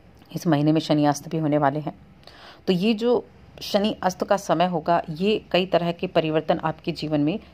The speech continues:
लेकर आएगा। विद्यार्थियों के लिए तो ये महीना बहुत अच्छा है और देखिए धन आने के लिए भी ये महीना अच्छा है क्योंकि धन का अच्छा योग बनता नजर आ रहा है, धन लाभ होगा, स्वास्थ्य भी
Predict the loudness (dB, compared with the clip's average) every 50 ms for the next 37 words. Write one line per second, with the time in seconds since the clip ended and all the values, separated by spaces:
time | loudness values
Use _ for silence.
0 | -10 -6 2 2 2 4 4 4 4 4 2 0 -4 -8 -14 -16 -20 -20 -20 -20
1 | -20 -20 -20 -20 -20 -4 0 2 4 6 6 4 4 2 2 0 0 0 0 0
2 | 4 4 4 4 4 4 4 4 2 2 0 0 0 0 0 -4 -2 -4 -4 -4
3 | -4 -10 -12 -20 -20 -20 -20 -20 -20 -20 -20 -20 -20 -6 0 0 2 2 2 2
4 | 2 0 0 0 0 2 2 2 4 2 2 2 0 0 -2 -2 -2 0 0 0
5 | 0 2 2 2 4 4 2 2 0 -4 -4 -4 -4 -6 -8 -4 -2 -2 -2 -2
6 | -2 0 2 2 2 2 4 2 2 2 2 0 0 2 4 2 2 2 2 0
7 | 2 2 2 2 2 0 2 4 4 4 4 4 2 0 0 0 0 0 2 4
8 | 4 4 4 2 0 -2 -2 -2 -2 -2 -4 -14 -20 -20 -20 -20 _ -2 0 2
9 | 2 2 2 0 0 0 0 -4 _ _ -4 -4 -4